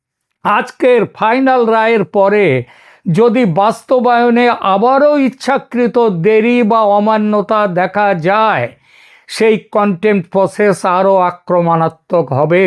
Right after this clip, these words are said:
এটা বলেই দেয়া যায়। প্র্যাকটিক্যাল লেভেলে সুপ্রিম কোর্ট কী করতে পারে?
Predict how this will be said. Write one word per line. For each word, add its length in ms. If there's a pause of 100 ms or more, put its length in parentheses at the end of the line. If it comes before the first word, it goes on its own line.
এটা 200
বলেই 420
দেয়া 260
যায়। 280 (1120)
প্র্যাকটিক্যাল 560
লেভেলে 640 (140)
সুপ্রিম 420
কোর্ট 220 (100)
কী 160
করতে 340
পারে? 300